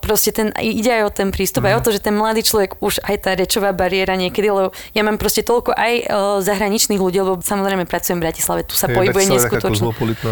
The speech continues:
Speaker 3: áno.
Speaker 1: No jasné, ale proste s hnačkou niekoho otočiť ne-, dvakrát, no to je
Speaker 3: Mhm.
Speaker 1: neskutočné. No,
Speaker 3: Hej.
Speaker 1: tak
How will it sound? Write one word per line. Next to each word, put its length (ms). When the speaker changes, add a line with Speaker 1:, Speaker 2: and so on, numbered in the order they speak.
Speaker 3:
áno. 120
Speaker 1:
No 80
jasné, 400
ale 240
proste 400
s 160
hnačkou 560
niekoho 400
otočiť 400
ne-, 240
dvakrát, 800
no 160
to 100
je 60
Speaker 3:
Mhm. 80
Speaker 1:
neskutočné. 480
No, 240
Speaker 3:
Hej. 160
Speaker 1:
tak 20